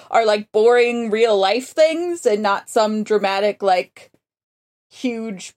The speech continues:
you know, plane crash or, or whatever that happens in some rom-coms where it's, like, a big dramatic thing. It's always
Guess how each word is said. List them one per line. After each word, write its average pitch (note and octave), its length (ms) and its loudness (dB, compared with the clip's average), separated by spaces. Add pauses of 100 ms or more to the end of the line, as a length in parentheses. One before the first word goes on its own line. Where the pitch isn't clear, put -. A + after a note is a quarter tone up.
(280)
you G#3+ 160 -8
know, F#3+ 220 -8
plane A3+ 400 -2
crash G3+ 440 -2
or, F#3+ 240 0
or G#3+ 260 0
whatever B3 600 2
that G#3 220 0
happens A#3 360 -2
in G#3 140 -2
some G#3 220 0
rom-coms G#3 480 -2
where G3 80 -2
it's, G3 80 -6
like, G3+ 100 -2
a G3 80 -4
big G#3 220 -2
dramatic G3+ 460 -4
thing. F4 200 -4
It's B3 160 -4
always G#3 260 2